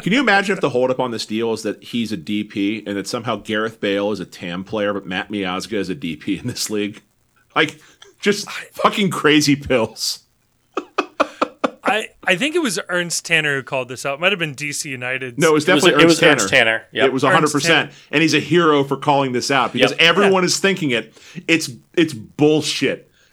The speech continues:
Speaker 1: that Bale went from making, what, like, twenty-five million euros at his
Speaker 2: Yeah.
Speaker 1: last gig? And I understand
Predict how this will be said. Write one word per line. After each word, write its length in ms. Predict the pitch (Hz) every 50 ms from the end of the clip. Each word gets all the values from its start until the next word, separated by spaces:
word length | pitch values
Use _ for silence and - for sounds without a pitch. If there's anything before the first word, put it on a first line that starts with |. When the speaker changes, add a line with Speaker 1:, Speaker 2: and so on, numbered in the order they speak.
| -
Speaker 1:
that 320 | - 147 143 139 143 - -
Bale 340 | 151 139 139 143 151 147 143
went 220 | 131 143 147 143
from 140 | - 151 135
making, 280 | 135 139 131 - 120 117
what, 160 | 120 120 -
like, 200 | 107 101 92 -
twenty-five 760 | - - - - 147 156 165 151 156 - 156 151 151 147 143
million 600 | 120 117 110 113 123 127 139 139 135 143 143 139 131
euros 720 | 120 123 123 123 131 139 139 139 147 147 147 - - - _ _ _ _ _ _ _ -
at 100 | 135 131
his 120 | 127 120
Speaker 2:
Yeah. 80 | 170 156
Speaker 1:
last 240 | 135 120 127 139 - -
gig? 340 | 151 151 147 147 147 143 - - _ _ _ _ _ -
And 100 | - 170
I 40 | 180
understand 400 | 214 226 214 220 226 208 180 -